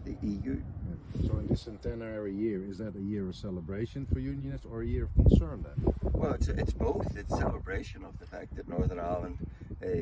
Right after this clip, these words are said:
Speaker 1: continues after one hundred years as one of the four nations of the United Kingdom.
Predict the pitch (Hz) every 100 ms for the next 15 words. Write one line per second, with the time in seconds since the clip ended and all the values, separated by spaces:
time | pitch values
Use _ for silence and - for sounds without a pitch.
0 | 76 - - - - 95 98 95 85 -
1 | - 80 - - 87 - 85 87 92 87
2 | - - 98 95 82 85 87 87 80 -
3 | 95 90 87 82 87 92 95 - - -
4 | 92 87 90 - - 90 - - - -
5 | 143 151 - - -